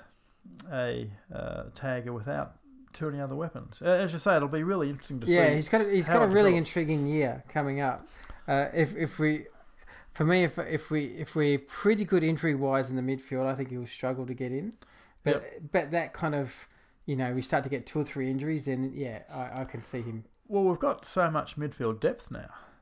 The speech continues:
Speaker 2: Yeah.
Speaker 1: There's, uh,
Speaker 2: Oh, I was, actually, I was gonna ask you a question. You gave me a great reminder.
Speaker 1: Oh, good, thank you.
Speaker 2: Uh, we got a question from a listener to ask you on Hibbard's pre-season. Now, he obviously has missed the games, but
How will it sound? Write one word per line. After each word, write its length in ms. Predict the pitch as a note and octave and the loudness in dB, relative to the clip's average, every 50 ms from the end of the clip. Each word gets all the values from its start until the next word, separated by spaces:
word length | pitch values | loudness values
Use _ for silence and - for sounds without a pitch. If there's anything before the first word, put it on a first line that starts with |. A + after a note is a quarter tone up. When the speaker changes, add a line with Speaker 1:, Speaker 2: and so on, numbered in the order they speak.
| _ - | _ -6
Speaker 2:
Yeah. 180 | C#3+ C3+ B2+ A2 - - _ - | -2 -2 -2 -2 -4 -10 _ -14
Speaker 1:
There's, 540 | F3+ D3 C#3+ C#3+ C#3 C3+ C3 B2+ - - - - - - - - | -6 -4 -2 0 0 0 -2 -4 -6 -10 -16 -20 -20 -20 -14 -8
uh, 360 | - B2+ B2 B2 B2 B2 A#2 G2+ F#2 - - - - | -4 -2 -2 0 0 -2 -2 -4 -8 -12 -6 -2 2
Speaker 2:
Oh, 100 | F#3 F#3 | 2 4
I 100 | D3+ D3 | 4 2
was, 140 | D3+ - | 0 -2
actually, 320 | - - D3 - - D3 C3 | -4 -6 -6 -2 -2 -2 -2
I 20 | |
was 140 | A#2+ A#2+ - | -2 -4 -4
gonna 160 | - G#3 G3+ | -4 -4 -4
ask 260 | - A#2+ C3+ C3 - | -2 -4 -4 -4 -6
you 80 | - G2+ | -6 -8
a 20 | |
question. 460 | - - - E3 F3+ - - B2+ A#2 B2 | -10 -8 -6 -6 -6 -6 -8 -8 -8 -8
You 120 | C3 B2+ | -8 -8
gave 240 | B2+ - C3 B2+ A#2+ | -6 -4 -4 -4 -4
me 60 | A#2+ | -6
a 20 | A#2 | -8
great 280 | A2 - D3 E3+ F#3 | -6 -6 -6 -6 -4
reminder. 540 | D#3+ D3 C3+ C3 B2 A#2 A#2+ A#2 C3 E3+ - - - | -4 -2 -2 -2 -2 -2 -2 -4 -4 -6 -6 -8 -6
Speaker 1:
Oh, 140 | G3 F#3 D3+ | -6 -6 -4
good, 200 | - - - - | -6 -8 -8 -8
thank 220 | - G3 A3 - | -8 -8 -6 -2
you. 80 | - D3 | 0 2
Speaker 2:
Uh, 240 | C#3+ C#3+ C#3+ C#3+ | 4 4 6 4
we 140 | C#3 D3 D3+ | 4 4 2
got 300 | C3 - E3 F#3 G#3 - - | 4 6 6 6 6 4 0
a 280 | D#3+ D3+ C#3+ C#3 C3+ C3 | 0 2 2 2 2 0
question 400 | C3 - - D#3 D3 - - C3+ | -2 0 0 0 0 0 -2 -4
from 180 | - - B2+ A#2+ | -4 -4 -4 -4
a 60 | A#2 | -2
listener 440 | B2+ C#3+ - - - A#2+ - F#2+ - - _ _ _ _ | -2 -4 -4 -6 -8 -10 -10 -12 -16 -20 _ _ _ _
to 140 | - - C3 | -6 -4 -2
ask 420 | A#2+ A#2+ C3+ C#3+ - - - - | -2 -2 -2 -4 -6 -8 -10 -10
you 180 | B2 G2+ E2+ - - _ _ _ _ _ _ _ _ - | -10 -10 -10 -12 -18 _ _ _ _ _ _ _ _ -8
on 420 | C3+ B2+ B2+ B2+ B2+ A#2+ A#2+ B2 | -4 -2 0 0 0 0 -2 -4
Hibbard's 420 | - - - E3 D#3 D#3 C#3 - - | -6 -2 -2 0 2 2 0 -2 -4
pre-season. 800 | - - - C3+ C3 C3 - - C#3+ C3+ C3 B2+ A#2+ A2+ G#2+ A2+ | -6 -4 -2 -2 -2 -4 -4 -2 -2 -2 -2 -4 -6 -8 -6 -4
Now, 160 | B2+ B2+ B2 | -4 -2 -2
he 160 | B2 C3+ D3+ | 0 0 0
obviously 320 | D#3 D#3 E3 E3 - E3+ C#3+ | 0 0 0 -2 -2 -2 -2
has 80 | C3 | -2
missed 160 | D3 C#3+ - | -2 -4 -4
the 60 | - C3 | -4 -4
games, 340 | D3 C#3+ C3+ A#2+ B2 B2+ - | -2 0 2 2 2 2 2
but 180 | - D3 - | 2 0 0